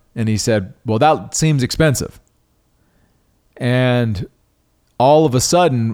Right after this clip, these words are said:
where he came into this conversation was full of stories. Like, he was full of all these stories,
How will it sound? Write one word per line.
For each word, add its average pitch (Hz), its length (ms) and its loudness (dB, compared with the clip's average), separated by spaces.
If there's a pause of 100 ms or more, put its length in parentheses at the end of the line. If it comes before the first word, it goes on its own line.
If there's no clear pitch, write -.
where 127 300 2
he 143 100 2
came 135 380 0
into 196 260 2
this 95 500 -4 (460)
conversation 110 800 -2 (300)
was 127 180 0
full 180 300 2
of - 80 0
stories. 101 580 0
Like, 95 160 -4
he 135 100 0
was 120 200 -2
full 156 260 0
of 110 80 0
all 160 300 4
these 156 420 2 (220)
stories, - 680 -2